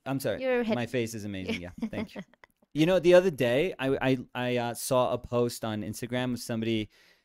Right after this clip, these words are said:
Speaker 1: They were sharing a story of, um, a bunch of, like, uh, hyenas that were attacking, attacking a lioness, and the lioness was like, it was over. Like, she
Speaker 2: Mm.
Speaker 1: had nowhere to go. These were about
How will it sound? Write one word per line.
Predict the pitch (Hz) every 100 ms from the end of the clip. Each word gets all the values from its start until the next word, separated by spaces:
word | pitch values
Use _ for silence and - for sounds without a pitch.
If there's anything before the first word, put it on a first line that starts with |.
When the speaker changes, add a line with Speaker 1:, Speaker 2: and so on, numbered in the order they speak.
| _
Speaker 1:
They | 113 127 131
were | 131
sharing | - 139 143 156
a | 147
story | - - 127 127 135 135 135 -
of, | 120 107 101
um, | 113 110 104 - -
a | 101
bunch | 110 139 139
of, | 139 120 - _ _ _ _
like, | - 123 120 123
uh, | 113 -
hyenas | - 127 127 131 131 131
that | 131
were | 120 117 110
attacking, | - 120 117 120 113 113 _ 113
attacking | 110 123 120 - 120 113
a | 110 107 101
lioness, | 98 107 127 160 208 - - _ _ _ _ _ _ -
and | 123 123 123 120 117 - _ -
the | 120
lioness | 120 156 196 151 117
was | 113 101
like, | 101 98 - _ _
it | 120
was | 131 98
over. | 101 120 92 80 - -
Like, | 107 110 107 - -
she | - 196 156
Speaker 2:
Mm. | 135
Speaker 1:
had | 120 90
nowhere | 110 131 139 135 127
to | 117
go. | 101 120 117 113
These | 113 113
were | 113 107
about | 98 104 101